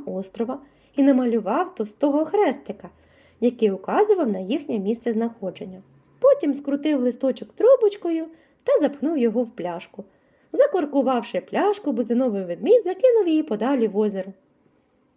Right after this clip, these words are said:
Пляшкова пошта вже врятувала багатьох людей. Про це маленький зайчик читав у книжках. Тож і цього разу вона допоможе.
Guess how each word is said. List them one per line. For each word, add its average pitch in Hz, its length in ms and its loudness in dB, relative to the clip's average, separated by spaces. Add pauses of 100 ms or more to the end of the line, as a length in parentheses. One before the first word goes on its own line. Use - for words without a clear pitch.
Пляшкова 196 560 -4
пошта 294 560 -2 (340)
вже 370 240 2
врятувала 320 520 2
багатьох 220 540 -2
людей. 185 360 -4 (400)
Про 185 140 -8
це 202 220 -4
маленький 185 420 -6
зайчик 285 440 -4
читав 359 360 -2
у - 40 -4
книжках. 185 540 -12 (500)
Тож 240 280 2
і 240 80 -6
цього 214 360 -2
разу 403 420 2
вона 359 280 0
допоможе. 262 680 -2